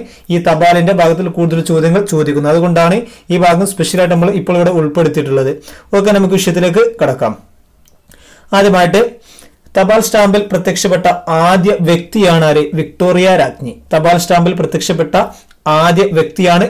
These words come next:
വിക്ടോറിയ രാജ്ഞി എന്ന് പറയുന്നത്. അതുപോലെ തന്നെ തപാൽ സ്റ്റാമ്പിൽ പ്രത്യക്ഷപ്പെട്ട ആദ്യ വിദേശ വനിത ആരാണ്? ആനി ബസന്താണ്. തപാൽ സ്റ്റാമ്പിൽ പ്രത്യക്ഷപ്പെട്ട ആദ്യ വിദേശ വനിത ആരാണ്?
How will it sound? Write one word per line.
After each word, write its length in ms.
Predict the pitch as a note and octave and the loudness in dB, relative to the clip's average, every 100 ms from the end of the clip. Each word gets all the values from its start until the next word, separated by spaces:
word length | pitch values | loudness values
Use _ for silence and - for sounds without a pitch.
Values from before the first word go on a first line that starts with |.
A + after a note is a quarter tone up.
| F#3 | -4
വിക്ടോറിയ 540 | D3 - F3 F3 F3+ | -8 -2 0 2 2
രാജ്ഞി 320 | D#3+ D3+ D3+ | 2 0 0
എന്ന് 160 | E3 F#3+ - | 0 0 0
പറയുന്നത്. 380 | C3+ A#2+ A#2+ B2 B2+ - - - - | 0 0 -2 -6 -8 -10 -20 -20 -2
അതുപോലെ 320 | G#3+ A3 G#3+ | 0 2 2
തന്നെ 280 | G3+ G#3+ C4 - - | 2 0 -2 -8 -2
തപാൽ 260 | G3 G#3+ A#3+ | 2 4 2
സ്റ്റാമ്പിൽ 340 | A#3 A3 A3 | 2 2 2
പ്രത്യക്ഷപ്പെട്ട 600 | G#3 F3+ G3+ - F#3+ F3+ F#3 F#3 F3+ | 0 -2 -2 0 -2 0 -2 -2 0
ആദ്യ 460 | F3 F#3 F3+ G#3 F3+ | 2 2 2 2 2
വിദേശ 520 | E3 D#3 G3 G3+ G#3+ | 0 2 2 2 0
വനിത 280 | F#3 F3 E3+ | 0 2 2
ആരാണ്? 260 | E3 D#3+ - - | 2 0 -2 -4
ആനി 280 | D#3+ F3 F#3+ | 0 2 2
ബസന്താണ്. 500 | E3 D#3 C#3+ C3 A2 - _ - | 0 -2 -4 -6 -8 -14 _ -4
തപാൽ 200 | D#3 E3+ | 0 0
സ്റ്റാമ്പിൽ 340 | E3+ F#3 F3 F3 | 0 0 0 0
പ്രത്യക്ഷപ്പെട്ട 560 | F3 D#3+ - E3+ D#3+ F3+ A3+ - _ - | -4 -4 -4 -2 0 0 -2 -6 _ -6
ആദ്യ 520 | D#3 E3 F3 E3 G3+ G3+ | -2 0 2 2 0 0
വിദേശ 420 | E3 D#3 F#3 F#3 | -2 0 0 0
വനിത 240 | F#3+ F3 F3 | 0 2 2
ആരാണ്? 300 | E3+ F3 | 2 2